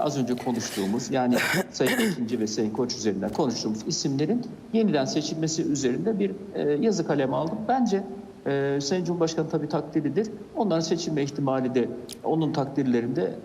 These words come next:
Speaker 1: o işleyiş devam ederse Türkiye için daha iyi,
Speaker 2: Ama
Speaker 1: hayırlı
Speaker 2: daha
Speaker 1: olacağını
Speaker 2: yüksek
Speaker 1: düşünenlerden.
Speaker 2: ihtimalle diyorsun. Bir de hani o devlet hafızası meselesi galiba önemli. Yani orada değil
Speaker 1: Evet.
Speaker 2: mi? Ee,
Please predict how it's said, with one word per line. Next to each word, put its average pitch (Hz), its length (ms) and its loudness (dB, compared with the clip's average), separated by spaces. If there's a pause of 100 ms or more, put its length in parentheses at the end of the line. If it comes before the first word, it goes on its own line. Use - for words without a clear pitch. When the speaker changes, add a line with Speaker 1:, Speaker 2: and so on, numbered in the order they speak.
(240)
Speaker 1:
o - 240 0 (280)
işleyiş 123 460 0
devam 123 340 2
ederse 110 420 -2 (260)
Türkiye - 300 -4
için 160 220 -4
daha 139 300 -2 (100)
iyi, 120 140 4
Speaker 2:
Ama 208 140 2
Speaker 1:
hayırlı 254 160 2
Speaker 2:
daha 254 160 2
Speaker 1:
olacağını 254 200 2
Speaker 2:
yüksek 247 320 2
Speaker 1:
düşünenlerden. 214 200 0
Speaker 2:
ihtimalle 151 480 2
diyorsun. 160 400 2
Bir 269 80 4
de 254 80 4
hani 247 180 2
o 226 140 4
devlet 233 320 4
hafızası 226 500 0
meselesi 208 480 2
galiba 190 440 2
önemli. 196 540 4 (540)
Yani 180 240 2
orada 180 240 2 (140)
değil 277 140 4
Speaker 1:
Evet. - 240 -4
Speaker 2:
mi? - 40 0
Ee, 156 640 2